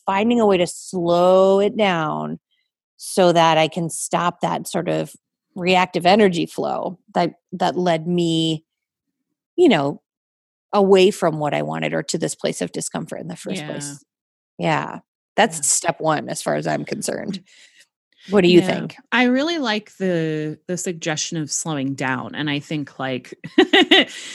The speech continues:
Speaker 2: that can be so difficult to do in the moment, you know,
Speaker 1: Mm-hmm.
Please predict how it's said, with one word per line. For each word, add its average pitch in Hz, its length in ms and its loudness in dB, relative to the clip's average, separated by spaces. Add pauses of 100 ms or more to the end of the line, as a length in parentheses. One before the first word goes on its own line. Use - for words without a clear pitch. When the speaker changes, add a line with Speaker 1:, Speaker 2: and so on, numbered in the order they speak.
(420)
Speaker 2:
that 202 320 0
can 240 180 4
be 240 180 4
so 269 640 2
difficult 247 540 0
to 233 100 -2
do 208 420 -2
in 202 160 0
the 190 80 0
moment, 160 480 0
you 202 100 -2
know, 170 140 2
Speaker 1:
Mm-hmm. - 20 6